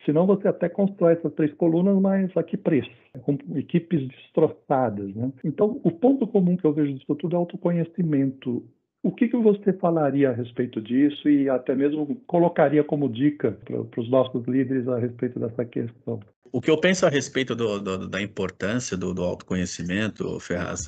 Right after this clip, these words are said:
Speaker 2: é no, no, no aspecto de que, mais uma vez, quando você vai se relacionar com, com o outro, né,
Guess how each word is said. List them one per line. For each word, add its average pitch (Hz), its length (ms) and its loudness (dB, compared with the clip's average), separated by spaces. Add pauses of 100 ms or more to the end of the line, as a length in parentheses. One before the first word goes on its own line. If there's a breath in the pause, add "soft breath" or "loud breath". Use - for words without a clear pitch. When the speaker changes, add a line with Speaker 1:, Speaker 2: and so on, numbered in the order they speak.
Speaker 2:
é 95 100 -4
no, 98 200 -4
no, 101 160 -2
no 98 100 -2
aspecto 104 460 -2
de 107 80 -10
que, - 100 -8
mais 117 180 -2
uma 120 140 2
vez, 101 180 -2
quando 104 180 -4
você 107 220 0
vai 107 300 0
se - 140 -4
relacionar 104 580 -2
com, 92 260 -6
com 92 220 -8
o 92 100 -6
outro, 117 380 -2
né, 127 160 -4